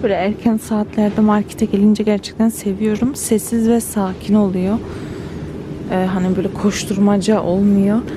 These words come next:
Ay, bundan bir tane alsam mı? Bir tane alayım bence bundan. Tadına bakalım nasılmış. Akşam yaparız.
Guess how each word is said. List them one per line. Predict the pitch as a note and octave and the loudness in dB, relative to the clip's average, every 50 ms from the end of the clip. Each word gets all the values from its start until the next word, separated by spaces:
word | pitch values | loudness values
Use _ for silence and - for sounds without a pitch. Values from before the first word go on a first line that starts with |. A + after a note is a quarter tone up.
| - - - - - | -8 -8 -8 -4 -2
Ay, | G3 A3+ B3 B3+ B3+ B3+ A#3+ A3+ | 0 0 2 2 2 2 4 4
bundan | A3+ A#3 B3 B3 A#3+ | 4 4 4 4 2
bir | - | 0
tane | - B3+ B3+ | -2 -2 -2
alsam | A#3 A3+ A3 G#3+ - - - C4 C#4 C#4 | 0 0 0 -2 -2 -4 -4 -2 0 0
mı? | C#4 B3+ A3+ G#3+ G#3+ G#3 G3+ G3+ G3 G3 F#3+ F#3+ G3 G3 F#3+ F#3+ F#3+ F#3+ G3 - - - - - - - - - - - - - - - - - - - - - - - - - - - - - - - - - - - - - - G#3 | 2 2 2 2 2 2 2 0 -2 -2 -4 -6 -10 -10 -10 -10 -10 -10 -10 -10 -10 -10 -10 -10 -10 -10 -10 -10 -10 -10 -10 -10 -10 -10 -10 -8 -8 -8 -8 -8 -10 -10 -10 -8 -8 -8 -8 -8 -8 -8 -8 -8 -10 -10 -8 -6 -4 -4
Bir | G3+ - | -4 -4
tane | - - A3+ G#3+ G#3+ A3 G#3+ | -2 0 0 2 2 2 0
alayım | - G3 G3 G3 G3+ G#3 G#3 G#3 G3+ G3 | 0 -2 -4 -2 0 2 2 2 2 2
bence | G3 F#3+ F#3+ F#3 - - F#3+ - | 0 -2 -2 -4 -4 -6 -6 -6
bundan. | G3 F#3 F#3+ F#3+ G3+ G3 G3 G3 F#3 - - - - - - - - - | -4 -4 -4 -4 -4 -4 -6 -6 -8 -8 -10 -10 -10 -10 -10 -8 -6 -4
Tadına | G#3 G3 G3 G3 G3+ G3 | -2 -2 0 0 -2 -2
bakalım | F#3 E3+ - - - F3+ F3 F3+ F#3+ - - - - - - | -4 -4 -6 -6 -6 -6 -4 -4 -6 -6 -8 -8 -8 -6 -4
nasılmış. | F#3+ F#3+ F#3 - - F3+ F3+ F3+ F3+ F3+ F#3 - G3 G3+ F#3+ - - - - - - - - - - - - - - - - - - - - - - - - - - - - - - - - | -2 -2 -2 -4 -4 -6 -6 -6 -4 -6 -6 -6 -6 -6 -6 -6 -6 -6 -6 -8 -8 -8 -8 -8 -8 -8 -8 -8 -8 -8 -8 -8 -8 -10 -10 -10 -10 -10 -10 -8 -8 -8 -10 -10 -8 -8 -6
Akşam | - G3 - - - A3 G#3+ G#3+ | -6 -4 -4 -4 -4 -2 0 0
yaparız. | G#3+ G#3 G#3 G3+ - G#3+ G#3+ G#3+ A3+ G3+ - - - - - | 0 0 0 -2 -2 -4 -4 -4 -4 -6 -6 -8 -8 -8 -8